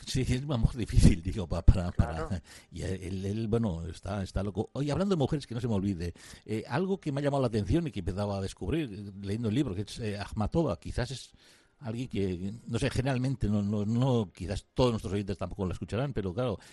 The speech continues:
Speaker 1: viendo esa mujer que tenía una vida también tan difícil, la suya, dices, también es un, es
Speaker 2: Durísimo.
Speaker 1: un referente, ¿no? Eh, cuéntanos algo de, de este
Speaker 2: Sí.
Speaker 1: personaje, porque en el
Speaker 2: Para
Speaker 1: libro, en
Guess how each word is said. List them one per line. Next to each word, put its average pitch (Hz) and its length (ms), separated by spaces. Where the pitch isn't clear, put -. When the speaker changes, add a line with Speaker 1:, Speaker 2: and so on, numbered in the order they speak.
Speaker 1:
viendo 107 200
esa 123 120
mujer 113 240
que 101 100
tenía 95 220
una 101 160
vida 107 180
también 110 360
tan 160 300
difícil, 104 560
la 87 60
suya, 95 440
dices, 101 240
también 101 240
es 117 60
un, 123 80
es 123 60
Speaker 2:
Durísimo. 131 220
Speaker 1:
un 120 60
referente, 104 580
¿no? 123 280
Eh, 87 400
cuéntanos 123 280
algo 117 180
de, 104 180
de 95 100
este 165 100
Speaker 2:
Sí. 175 60
Speaker 1:
personaje, 107 360
porque 82 380
en 85 80
el 92 40
Speaker 2:
Para 151 140
Speaker 1:
libro, 120 60
en 101 100